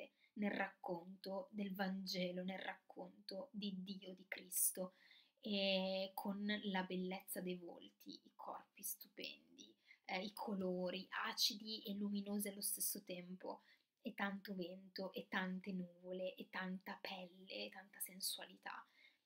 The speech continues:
Eh, questa è l'arte della controriforma. Ehm, negli anni anche del Caravaggio, però Caravaggio realizzerà un'arte completamente diversa, si distaccherà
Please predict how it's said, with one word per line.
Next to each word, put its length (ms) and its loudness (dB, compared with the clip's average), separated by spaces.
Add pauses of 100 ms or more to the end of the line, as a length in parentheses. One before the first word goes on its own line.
(140)
Eh, 600 0
questa 460 2
è 80 0
l'arte 300 4
della 160 0
controriforma. 960 -6 (360)
Ehm, 760 6 (520)
negli 320 2
anni 520 2
anche 360 -14
del 200 -4
Caravaggio, 760 -4
però 300 -4
Caravaggio 500 -4
realizzerà 420 -6
un'arte 320 -12
completamente 680 -10
diversa, 600 -4
si 180 -12
distaccherà 920 0